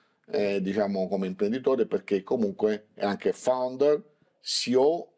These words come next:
e amministratore unico di Italia Sport Communication. Insomma, in poche parole, Sport Italia è,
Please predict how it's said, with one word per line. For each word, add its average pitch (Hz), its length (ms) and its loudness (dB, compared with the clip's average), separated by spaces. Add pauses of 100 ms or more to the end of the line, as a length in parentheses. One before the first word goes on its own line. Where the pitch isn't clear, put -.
(100)
e 117 100 2
amministratore 110 640 0
unico 117 600 0
di 110 140 -2
Italia 95 520 0
Sport - 480 -4
Communication. 87 580 -10
Insomma, 95 320 -4
in 95 60 -8
poche 90 260 -2
parole, 76 440 -6 (340)
Sport - 220 -2
Italia 104 440 -2
è, 117 300 0